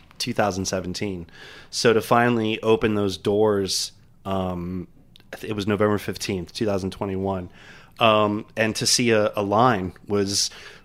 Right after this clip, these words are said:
the most exciting, most fulfilling, and scariest thing ever. Um, and as things often do, you know, we'd fallen behind with,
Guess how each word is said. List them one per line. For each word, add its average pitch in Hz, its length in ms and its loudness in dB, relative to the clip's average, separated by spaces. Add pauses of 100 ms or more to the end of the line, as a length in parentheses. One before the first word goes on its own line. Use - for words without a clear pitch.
(440)
the 127 260 4
most 131 260 6
exciting, 131 840 4
most 113 300 2
fulfilling, 117 600 2
and 104 300 -2
scariest 127 720 4
thing 101 280 -2
ever. 92 400 -4 (220)
Um, 107 480 2 (580)
and 143 160 6
as 131 140 2
things 135 260 2
often 113 320 4
do, 107 80 -2
you 110 200 0
know, 101 140 0
we'd 101 180 -6
fallen 107 320 2
behind 101 500 -2
with, 95 400 -4